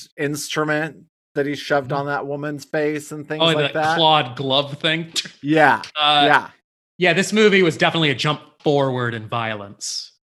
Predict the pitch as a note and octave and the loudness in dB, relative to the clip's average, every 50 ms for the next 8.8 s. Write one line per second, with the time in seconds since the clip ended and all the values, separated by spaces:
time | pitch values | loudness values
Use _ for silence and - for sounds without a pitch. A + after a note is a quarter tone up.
0 | _ _ _ B2+ A#2+ A2+ A2+ C3 C#3+ C3+ B2 A#2+ - - - - _ - D#3+ C#3 | _ _ _ -12 -10 -6 -2 0 2 2 0 0 -4 -8 -10 -10 _ -12 -4 -4
1 | D#3 D#3 - - - - D3 C#3 C3+ C3 C3 B2+ D3+ D#3+ E3 E3 E3 D#3+ D3 - | -4 -2 -2 -4 0 2 2 4 4 4 2 2 2 2 2 2 2 0 -4 -2
2 | - G3+ F3+ D#3+ D#3+ D#3 D3+ C#3+ C3+ C3 B2 B2 - - - _ _ _ _ _ | -2 0 0 2 2 4 4 4 2 2 0 -4 -8 -16 -20 _ _ _ _ _
3 | _ _ _ _ _ _ _ D3+ C#3 C3+ C3 A#2+ B2+ A#2+ A2+ D#3 D#3+ D#3+ D#3 D#3 | _ _ _ _ _ _ _ -10 -8 -8 -6 -6 -6 -4 -2 0 2 4 4 4
4 | D3 C#3 C#3 C3+ C3+ - D3 - F#3+ E3+ D3+ C#3+ C#3 B2+ B2+ - _ _ _ _ | 2 2 2 0 -2 -2 -2 0 2 4 4 4 2 -2 -6 -12 _ _ _ _
5 | _ _ _ _ _ _ - F3 E3 D#3 - - - - - _ - F3 E3 D#3 | _ _ _ _ _ _ -6 -4 -4 -4 -4 -6 -14 -20 -20 _ -6 -6 -4 0
6 | F3+ F#3 G3+ G#3+ G3+ F#3+ F#3 - G3 F3+ F3+ F3+ F3+ - D3 - - D#3+ D#3 E3 | 2 2 4 4 2 2 0 0 0 2 2 2 0 -4 -6 -4 -2 0 0 0
7 | E3 E3+ F3 F3 F3 - F#3 F3 E3 F3 F3 F3+ F3+ E3+ D#3 G3 G#3+ G#3 F3+ E3+ | 0 -2 -4 -6 -6 -8 -8 -6 -2 0 2 2 2 2 2 4 4 4 4 2
8 | E3 C#3+ D#3+ - - F#3+ F#3+ G3 F#3+ F3+ D#3+ D3 - - - _ | 0 0 -2 -2 0 0 2 2 4 4 2 2 0 -4 -14 _